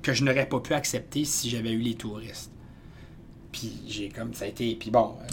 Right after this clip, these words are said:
comme on dit, le reste fait partie de l'histoire. J'ai fait deux ans Occupation Double, deux, deux des plus belles années professionnelles de ma vie et personnelle, parce que j'ai pu amener ma blonde avec moi en Californie pendant trois mois.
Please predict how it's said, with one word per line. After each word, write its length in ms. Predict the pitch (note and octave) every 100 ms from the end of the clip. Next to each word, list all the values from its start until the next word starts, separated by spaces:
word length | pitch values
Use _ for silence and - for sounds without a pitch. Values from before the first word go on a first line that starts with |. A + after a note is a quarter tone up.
| -
comme 160 | A#2
on 80 | A2+
dit, 160 | A2+ C3
le 140 | B2+
reste 240 | G#2+ C3+ -
fait 100 | A2
partie 240 | G#2+ -
de 60 | A#2
l'histoire. 400 | - C3+ C3+ C#3+
J'ai 100 | B2
fait 160 | C3
deux 300 | B2+ C3 A#2+
ans 100 | C#3
Occupation 560 | C3 - A#2+ A#2+ B2 A#2
Double, 360 | A2+ D3 D#3+ - - - - - A2+ - -
deux, 340 | A#2+ D3 D3
deux 280 | C3+ C#3 D#3
des 120 | C#3
plus 140 | -
belles 320 | A#2 C#3+ C#3 C#3
années 160 | C#3+
professionnelles 640 | C#3+ C3 C3 B2+ B2 C#3
de 80 | C#3
ma 160 | B2+ A#2+
vie 180 | A#2+ D3+
et 60 |
personnelle, 680 | D3+ A#2 - A#2 B2+ D#3+ D#3+
parce 180 | - -
que 120 | C3 - - -
j'ai 160 | - A2+
pu 140 | C3+
amener 200 | B2 C3
ma 140 | C3 A#2
blonde 300 | C3+ C#3 C3+
avec 200 | A#2 C3
moi 120 | C#3
en 40 |
Californie 480 | C3+ A#2 - A#2 C3
pendant 260 | C3 A2+ A2+
trois 320 | - A#2+ A2+
mois. 360 | A#2+ A#2+ C#3